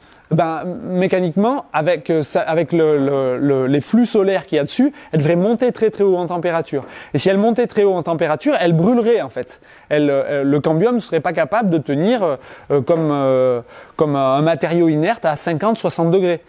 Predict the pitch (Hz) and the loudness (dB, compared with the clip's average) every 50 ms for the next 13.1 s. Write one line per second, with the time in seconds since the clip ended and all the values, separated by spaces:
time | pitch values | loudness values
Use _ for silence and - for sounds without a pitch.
0 | _ - _ - - 175 165 175 170 - 196 - - 190 180 180 190 208 202 175 | _ -20 _ -4 0 2 2 2 2 0 -2 0 0 0 0 0 0 0 0 0
1 | 160 143 - 170 156 147 143 127 185 202 208 185 - - 220 220 220 - - 165 | 0 -2 0 0 0 0 0 2 2 2 2 2 0 0 0 2 0 0 -2 -2
2 | 151 151 147 143 143 143 147 143 - 190 175 180 208 196 151 - - 170 165 160 | 0 0 2 2 2 2 0 0 0 -2 -2 0 -2 -2 -2 -2 -2 0 0 0
3 | 175 170 - - 156 147 147 - - 151 135 156 190 240 269 - - 180 - 165 | -2 -2 -2 0 0 0 0 -2 -2 -2 0 2 0 0 0 -2 -4 -2 -2 -4
4 | 147 - - 262 277 226 202 175 165 165 - - - 233 254 240 190 247 247 226 | -4 -2 -2 0 2 2 2 2 0 -2 -2 -2 0 0 2 2 2 2 2 2
5 | 202 175 170 147 165 151 175 226 262 254 - 185 165 160 131 123 139 214 233 226 | 0 0 -2 -4 -4 -2 -2 -2 -2 0 0 0 0 0 0 0 -2 -2 -2 -2
6 | - 214 202 180 214 233 202 175 202 190 185 170 151 135 131 135 - - - - | -2 -4 -2 -2 -2 -2 -2 -2 -2 -4 -2 -4 -4 -6 -8 -10 -14 -20 -20 -12
7 | - - 175 170 - 294 277 - 214 165 - 190 185 185 160 - - 262 254 - | -6 -2 -2 0 0 -2 -2 -2 -4 -2 -2 -2 -2 -2 -2 -2 -4 -4 -4 -6
8 | _ _ _ - - 285 294 294 - 254 247 208 220 208 208 233 269 262 - - | _ _ _ -6 -2 -2 -2 0 0 0 0 2 2 2 0 0 -2 -2 -6 -12
9 | - - - - - - 180 190 185 185 - 214 196 - 202 196 190 180 - - | -20 -20 -20 -18 -8 -2 -2 0 0 0 -2 -2 -2 0 0 0 0 0 -2 -6
10 | 147 - - - - - - - 196 208 - - 185 160 - - - - - - | -6 -6 -8 -16 -20 -8 -2 0 0 0 2 0 0 0 -2 -6 -14 -8 -2 0
11 | 220 214 185 165 165 170 190 269 302 - - 185 190 - - 240 247 - - 220 | 2 2 2 2 2 0 0 -2 -4 -2 0 0 0 0 -2 -2 -2 -2 -2 -4
12 | 208 180 - - - - _ - 160 160 156 156 175 226 240 208 214 220 220 202 | -4 -4 -6 -8 -10 -8 _ 0 2 2 4 4 4 4 2 2 2 2 0 0
13 | 170 | -4